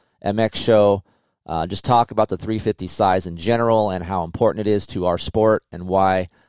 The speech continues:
I feel like it should, um, be a size bike for every brand to make.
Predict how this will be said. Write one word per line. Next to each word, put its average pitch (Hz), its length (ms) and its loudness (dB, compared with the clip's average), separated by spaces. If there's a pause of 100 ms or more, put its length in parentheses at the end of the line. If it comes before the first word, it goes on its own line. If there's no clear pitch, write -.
(140)
I 95 120 -4
feel 104 220 -2
like 92 220 -2
it 85 80 -8
should, 98 320 -2
um, 85 360 0 (680)
be 123 160 0
a 113 80 4
size 107 600 0
bike 101 420 -2
for 92 340 -2
every 107 380 -2
brand 80 520 -8 (640)
to 101 120 -6
make. 90 380 -8